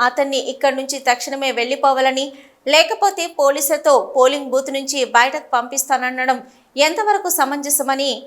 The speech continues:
రఘు మండిపడ్డారు. క్యూ లైన్లో ఓటర్లు అధిక సంఖ్యలో ఉండడంతో తాను పక్కనే కూర్చున్నానే తప్ప ఓటర్లను ప్రలోభ పెడుతున్నాను అంటూ వచ్చి తనతో వాగ్వాదానికి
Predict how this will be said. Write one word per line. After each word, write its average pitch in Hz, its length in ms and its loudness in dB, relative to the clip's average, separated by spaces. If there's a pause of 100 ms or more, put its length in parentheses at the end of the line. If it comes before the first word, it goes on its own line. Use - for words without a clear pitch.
(280)
రఘు 262 220 2 (100)
మండిపడ్డారు. 233 640 4 (440)
క్యూ 381 220 4
లైన్లో 320 280 2 (140)
ఓటర్లు 277 400 2 (200)
అధిక 240 200 -4 (140)
సంఖ్యలో 269 340 -2
ఉండడంతో 254 460 0 (460)
తాను 277 220 4 (160)
పక్కనే 330 320 2 (120)
కూర్చున్నానే 269 540 -4 (100)
తప్ప 254 180 4 (600)
ఓటర్లను 330 440 2 (120)
ప్రలోభ 285 300 2 (120)
పెడుతున్నాను 262 580 -2 (120)
అంటూ 240 260 -2
వచ్చి 233 300 -2 (500)
తనతో 330 300 4 (120)
వాగ్వాదానికి 302 640 2